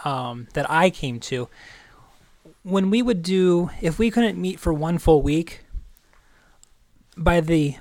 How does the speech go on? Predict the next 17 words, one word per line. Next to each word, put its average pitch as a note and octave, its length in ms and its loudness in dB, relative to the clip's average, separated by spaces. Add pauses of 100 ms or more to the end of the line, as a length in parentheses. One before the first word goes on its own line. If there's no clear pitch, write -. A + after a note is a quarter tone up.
by D3+ 140 4
the C#3 220 2
tail G#3 320 6
end F#3+ 160 4
of D#3+ 80 2
that D3+ 220 2
week, D#3+ 520 2 (760)
I G#3 120 8
would A#3 100 12
start D3 280 -2
to D3+ 60 -8
get F3 220 -4
tired. - 640 -2 (1160)
I E3+ 140 4
would G3 160 6
start F3 320 2
to D#3+ 480 0